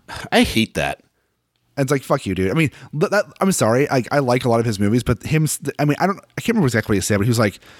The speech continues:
Speaker 2: "Superhero is a fad and need to go away," and, and something about, like, how they're just not, they're not good cinema, whatever like that. But just his comments on that shit, it's like, I, now I just don't wanna see your next movie.
Speaker 1: Jealousy.
Speaker 2: Like, I just, I have no interest. Yeah.
Speaker 1: Even the new Terminator
Speaker 2: Like
Speaker 1: with Sarah Connor.
Speaker 2: Well,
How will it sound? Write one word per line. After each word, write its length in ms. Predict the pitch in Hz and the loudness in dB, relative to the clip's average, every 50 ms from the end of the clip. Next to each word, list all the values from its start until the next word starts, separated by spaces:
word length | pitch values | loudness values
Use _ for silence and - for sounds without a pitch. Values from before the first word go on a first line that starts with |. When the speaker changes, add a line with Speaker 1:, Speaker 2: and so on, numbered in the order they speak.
| - _ _ | -20 _ _
Speaker 2:
"Superhero 500 | - - - - - 131 139 127 123 123 | -6 -4 -2 0 0 2 2 2 2 2
is 120 | 120 107 104 | 2 0 -2
a 40 | |
fad 340 | 101 - 123 113 110 110 101 | -4 -2 0 2 2 2 2
and 60 | 98 107 104 | 0 0 -2
need 80 | 101 | -2
to 80 | 90 98 | -2 -2
go 140 | - 107 98 | 0 0 0
away," 320 | 95 92 98 98 98 98 | 2 2 2 2 2 2
and, 100 | 95 95 | 0 0
and 240 | 98 107 104 - - | -2 -2 -4 -2 -2
something 220 | - 180 - - | -2 -2 0 0
about, 200 | 139 123 120 98 | 0 2 2 0
like, 160 | 90 104 92 | 0 -2 -2
how 140 | - 110 104 | 0 0 2
they're 160 | 98 101 95 | 2 2 2
just 160 | 90 90 - 104 | 0 0 -2 0
not, 240 | 104 104 101 - - - | 2 2 2 0 -2 -2
they're 120 | 127 113 | 0 2
not 300 | 110 120 107 - - _ _ _ - - | 2 2 0 0 -4 _ _ _ -16 -6
good 180 | - 123 110 98 | -2 -2 -2 -2
cinema, 380 | - - 104 104 104 107 110 110 | -2 -2 0 2 2 2 2 2
whatever 220 | 113 117 120 127 | 2 2 2 2
like 100 | 123 - | 0 0
that. 240 | 139 135 143 139 - - - - - - - - | 0 0 0 0 -4 -8 -20 -20 -20 -20 -6 -4
But 120 | 160 156 | -2 -2
just 100 | 175 - | 0 -2
his 120 | 285 240 | -2 -4
comments 380 | - - - 107 107 131 165 - | -4 -2 0 2 2 2 2 2
on 60 | 190 | 0
that 100 | 196 190 | 0 0
shit, 120 | - 214 202 | 0 0 0
it's 80 | - | 0
like, 120 | 185 151 - _ _ _ _ _ _ - | 0 -2 -2 _ _ _ _ _ _ -6
I, 100 | 107 139 | -2 0
now 160 | 165 185 240 | 0 0 0
I 80 | 302 262 | 0 0
just 200 | 214 151 123 110 | 0 0 0 0
don't 200 | 135 131 139 139 | 0 0 0 2
wanna 180 | 143 127 120 | 2 2 2
see 140 | 107 - 127 | 0 0 2
your 100 | 117 107 | 2 2
next 160 | 104 101 - | 2 2 2
movie. 120 | 110 131 107 | 2 2 2
Speaker 1:
Jealousy. 480 | 87 87 90 85 - - 90 82 78 | 2 2 0 0 -2 -4 -4 -4 -4
Speaker 2:
Like, 80 | 73 - | -2 -2
I 60 | - | 0
just, 140 | 143 143 - | 0 0 0
I 100 | - 135 | 0 0
have 140 | 139 127 123 | 0 0 0
no 280 | 135 131 131 127 127 147 | 0 0 2 2 2 0
interest. 480 | 165 - 101 87 85 - - - - _ _ _ | 0 -2 -2 -2 -4 -4 -8 -12 -16 _ _ _
Yeah. 320 | - - - 101 87 87 - - _ _ | -2 0 0 0 0 -4 -8 -14 _ _
Speaker 1:
Even 240 | - 131 139 135 127 | -2 0 2 2 2
the 80 | 123 117 | 4 4
new 120 | 117 120 110 | 2 2 0
Terminator 480 | - - 110 110 117 120 120 123 127 | 0 2 2 2 4 4 4 4 4
Speaker 2:
Like 80 | - 110 | 4 4
Speaker 1:
with 120 | 104 90 | 4 2
Sarah 280 | - - 113 101 98 98 | 0 0 2 2 2 0
Connor. 380 | - 107 98 98 110 120 - - _ _ _ _ _ _ _ _ _ _ _ _ _ _ | 0 0 2 2 2 0 -2 -6 _ _ _ _ _ _ _ _ _ _ _ _ _ _
Speaker 2:
Well, 140 | - 170 | -6 -6